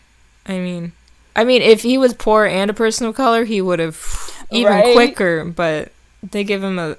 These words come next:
Speaker 1: a small little trial there. Um, are they dehydrating these children thirsty for eighteen months?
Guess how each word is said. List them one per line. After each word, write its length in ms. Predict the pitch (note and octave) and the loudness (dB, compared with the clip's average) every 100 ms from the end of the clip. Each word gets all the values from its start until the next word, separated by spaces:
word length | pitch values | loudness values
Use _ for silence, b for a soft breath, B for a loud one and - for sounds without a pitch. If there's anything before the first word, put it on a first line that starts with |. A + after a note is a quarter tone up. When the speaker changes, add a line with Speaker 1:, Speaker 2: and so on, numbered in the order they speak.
| F#3+ | -6
Speaker 1:
a 80 | |
small 480 | F3 - G3 F#3+ F3+ | -6 -4 -4 -4 -4
little 200 | E3 D#3 | -8 -10
trial 440 | - F3 D#3 F3 F3+ | -10 -8 -8 -8 -10
there. 260 | - F3 - B B B B B | -10 -12 -14 B B B B B
Um, 440 | - F#3+ F3+ F3+ E3+ _ _ _ _ _ _ _ _ _ - - - | -2 0 0 -2 -8 _ _ _ _ _ _ _ _ _ -20 -12 2
are 140 | G#3+ | 2
they 160 | G#3 G#3 | 4 2
dehydrating 680 | A3 G#3 F#3+ G3+ A3+ G#3 G3 | 2 2 2 2 2 2 2
these 220 | G3 - | 0 0
children 600 | - G3+ G3 G3+ G#3 A3+ | -2 0 0 -2 0 0
thirsty 420 | G#3+ G3 F#3+ A3 | -2 -2 -2 -4
for 180 | A3 - | -6 -4
eighteen 420 | F#3+ F#3 - G3+ | -2 -2 -2 -4
months? 640 | F3+ F3 F#3 A3+ - - | -2 -2 -4 -4 -8 -16